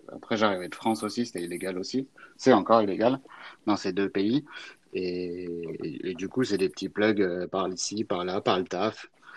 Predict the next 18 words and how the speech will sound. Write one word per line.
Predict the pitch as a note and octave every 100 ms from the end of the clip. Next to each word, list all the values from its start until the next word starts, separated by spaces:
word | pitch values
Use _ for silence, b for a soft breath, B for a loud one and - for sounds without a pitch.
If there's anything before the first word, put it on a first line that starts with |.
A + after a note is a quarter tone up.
| B B
T'arrives | F#2+ F2+
à | F2
trouver | - F#2 F2
des | F#2+
trucs, | F#2 A#2+ B2 - _ _ - -
mais, | G2+ F2+ E2+ E2 - _ _ - _ _ -
mais | G2+
compliqué, | - A2 A#2 A#2+ D3 D3+
hein, | B2 B2
des | F#2+ F2+
trucs | - G#2 E2+
de | F2+
coin | F#2+
de | F#2+
rue, | F#2+ A#2 A#2+ A2+
de, | E2+ D#2 B B
tu, | - G#2+ - E2 E2 -
enfin, | F2 E2+